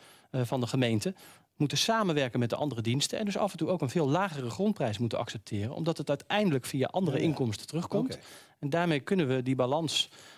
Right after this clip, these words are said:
Speaker 1: om die vitale beroepen ook in de stad te kunnen laten wonen... en iedereen die dat wil, dicht bij hun werk te laten wonen.
Speaker 2: Ja, dus ook overheden moeten uit dat vaste patroon, eh, proberen, eh, te stappen... waar ze nou
Speaker 1: Ja.
Speaker 2: eenmaal heel lang al in zitten.
Speaker 1: Ja.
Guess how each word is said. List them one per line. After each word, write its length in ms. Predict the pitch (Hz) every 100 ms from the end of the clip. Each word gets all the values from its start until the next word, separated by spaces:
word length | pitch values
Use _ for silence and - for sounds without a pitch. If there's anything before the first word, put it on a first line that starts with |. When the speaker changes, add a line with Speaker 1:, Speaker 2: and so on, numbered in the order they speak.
| -
Speaker 1:
om 220 | 135 123
die 140 | 120 117
vitale 460 | 143 180 185 208
beroepen 360 | 160 143 170 -
ook 180 | 127 -
in 280 | 180 165 120
de 100 | -
stad 240 | 123 - 165
te 60 |
kunnen 220 | 185 156 143
laten 260 | 143 135
wonen... 300 | 120 123 123
en 60 | 120
iedereen 240 | 151 127
die 100 | 117
dat 160 | 113 98
wil, 280 | 131 165 170 -
dicht 280 | - 151 -
bij 120 | 135 117
hun 120 | 113
werk 260 | 110 104
te 120 | - 104
laten 220 | 90 95
wonen. 260 | - -
Speaker 2:
Ja, 60 | 87
dus 160 | 101 123
ook 140 | 113
overheden 460 | 127 123 131 131 135
moeten 220 | 139 139
uit 200 | 147 147
dat 200 | 135 -
vaste 280 | 156 - 127
patroon, 500 | 113 127 135 131 127
eh, 100 | 120
proberen, 540 | 127 123 120 117 117
eh, 40 | 123
te 120 | 113
stappen... 320 | - 117 110
waar 260 | 120 120 110
ze 100 | -
nou 220 | 117 117
Speaker 1:
Ja. 60 | 120
Speaker 2:
eenmaal 340 | 120 120 110 - -
heel 300 | 156 175 156
lang 200 | 147 135
al 160 | 123
in 180 | 135 160
zitten. 400 | 139 110 101 180 -
Speaker 1:
Ja. 140 | 156